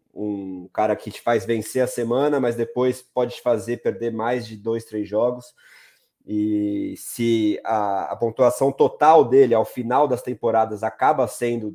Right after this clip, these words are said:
top cinco bem consistente, a gente tem que lembrar como que ele acaba chegando nesse total, que é bem inconsistente.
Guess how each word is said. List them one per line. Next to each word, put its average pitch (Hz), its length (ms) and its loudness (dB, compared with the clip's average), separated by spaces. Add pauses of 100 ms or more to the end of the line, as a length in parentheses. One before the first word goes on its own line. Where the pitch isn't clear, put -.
top 117 240 -2
cinco 123 520 -6
bem 127 220 0
consistente, 135 760 -4 (260)
a 104 60 -12
gente 110 280 -8
tem 123 140 -2
que 127 120 -4
lembrar 117 400 0
como 120 300 0
que 123 100 -6
ele 123 100 0
acaba 117 380 0
chegando 110 380 -4
nesse 113 220 -8
total, 107 420 -2
que - 100 -6
é 104 220 -8
bem 104 380 -4
inconsistente. 113 680 -8